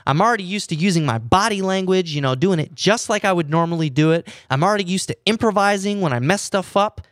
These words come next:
And I've already got the whole talk memorized, probably a bajillion different versions of it too. But when I'm up there on the stage in the moment,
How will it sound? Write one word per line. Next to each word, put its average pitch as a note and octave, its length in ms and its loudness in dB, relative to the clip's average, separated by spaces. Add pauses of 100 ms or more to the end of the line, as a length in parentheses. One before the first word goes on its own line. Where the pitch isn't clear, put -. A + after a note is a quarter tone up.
(160)
And F#3 100 6
I've G#3 120 2
already A#3+ 340 2
got G3+ 260 -2
the C3 140 -6
whole G#3 260 0
talk D#3+ 560 -4
memorized, A2+ 640 0
probably F#3 440 2
a C3 40 2
bajillion C#3+ 640 -2
different G3 300 -2
versions C#3+ 360 0
of A2+ 140 2
it A2 140 -6
too. A2+ 240 0 (480)
But D3+ 80 4
when E3 160 4
I'm D3 100 -4
up B3+ 200 0
there A#3 100 2
on G#3 160 -2
the F#3 60 -4
stage D#3+ 480 0
in A#3 260 -4
the G3+ 60 -2
moment, D3+ 420 0